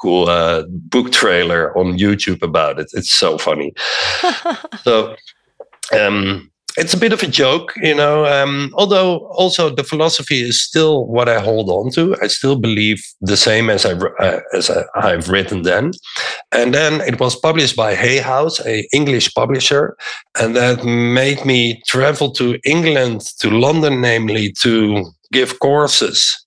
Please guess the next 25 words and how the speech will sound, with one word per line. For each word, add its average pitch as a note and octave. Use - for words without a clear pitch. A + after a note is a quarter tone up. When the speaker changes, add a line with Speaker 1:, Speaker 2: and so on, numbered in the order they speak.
Speaker 1:
You A2+
know, A2
I B2
thought, A#2+
"Okay, G2
you F2+
publish G#2+
a F#2+
book, C3
you A2+
publishers B2
sell A2+
my G#2+
book, B2
we're G2
done." G#2
They're D#2
like, F2+
"No, F2+
now F#2
you D#3+
have -
to G2+
Speaker 2:
<laughs> -
Speaker 1:
teach." -